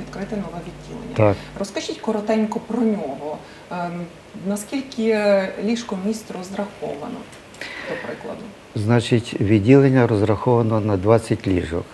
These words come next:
Speaker 2: Із них, е, п'ятнадцять терапевтичного профілю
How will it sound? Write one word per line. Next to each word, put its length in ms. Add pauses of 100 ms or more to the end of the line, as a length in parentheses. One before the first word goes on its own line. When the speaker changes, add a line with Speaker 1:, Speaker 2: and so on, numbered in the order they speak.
(120)
Speaker 2:
Із 220
них, 380 (120)
е, 240 (320)
п'ятнадцять 920
терапевтичного 800 (120)
профілю 500